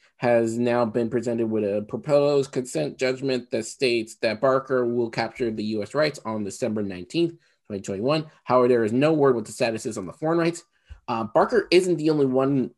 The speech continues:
oh, isn't the only writer from the eighties attempting to gain back the franchise rights, um, rights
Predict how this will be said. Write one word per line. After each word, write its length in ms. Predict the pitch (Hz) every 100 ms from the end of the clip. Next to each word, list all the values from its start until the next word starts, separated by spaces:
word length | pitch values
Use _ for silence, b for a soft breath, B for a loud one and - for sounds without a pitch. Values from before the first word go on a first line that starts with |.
| _ -
oh, 180 | 156 151
isn't 200 | 151 156
the 120 | 139
only 160 | 147
writer 380 | 127 135 139 120
from 180 | 120 131
the 160 | 127 127
eighties 300 | 139 123 117
attempting 380 | 113 123 123
to 60 | 117
gain 180 | 117 123
back 200 | 117 -
the 80 | 120
franchise 1160 | 131 131 127 - _ _ _ _ - 110 104
rights, 560 | 120 104 101 98 - - _ _ _ _ _
um, 580 | 107 98 95 90 90 - _ - _ _ _
rights 400 | 120 110 107 104